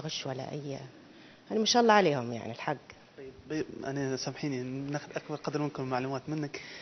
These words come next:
Speaker 2: يعني لما، لما أنت كمعلمة تجي وك-، وتشوفي الطالب مثلًا جاي خاش اللجنة بتاعه وي-، وبعد ما يكمل امتحانه، هل تشوفي في العملية هذه كلها، هل تشوفي في أي شيء ناقص مثلًا في إمكانيات، في مثلًا أي، أي إمكانيات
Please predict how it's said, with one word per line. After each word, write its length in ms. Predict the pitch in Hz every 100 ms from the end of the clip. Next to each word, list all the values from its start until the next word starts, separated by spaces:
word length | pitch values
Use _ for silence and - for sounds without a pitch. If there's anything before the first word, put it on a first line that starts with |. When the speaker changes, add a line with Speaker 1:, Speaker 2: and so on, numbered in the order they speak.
| - - -
Speaker 2:
يعني 360 | - 147 147
لما، 220 | 151 165
لما 220 | 160 170 160
أنت 200 | 156 131
كمعلمة 680 | 131 127 123 135 127 120
تجي 340 | 113 123 131 -
وك-، 260 | - -
وتشوفي 500 | - - - - 135
الطالب 340 | 123 - 135 123
مثلًا 260 | 123 123
جاي 140 | 123 127
خاش 280 | - 131 131
اللجنة 220 | 127 123
بتاعه 260 | 120 120 - - - - - - - - - - -
وي-، 160 | 131 135
وبعد 360 | 143 - 139 143
ما 60 |
يكمل 300 | 135 147 139
امتحانه، 440 | 131 - - 127 120
هل 240 | 160 208
تشوفي 340 | - 208 -
في 120 | 147 135
العملية 460 | 131 135 139 127
هذه 100 | 131
كلها، 340 | 127 143 120 123
هل 140 | 165 180
تشوفي 260 | 190 160
في 180 | - -
أي 120 | 143
شيء 240 | - 139 131
ناقص 340 | 135 123 -
مثلًا 180 | - 123
في 140 | -
إمكانيات، 540 | 139 - 135 135 135 - - - - - -
في 120 | - 143
مثلًا 400 | 139 139 135 120 - - - -
أي، 160 | 220 220
أي 120 | 220
إمكانيات 380 | 190 170 175 147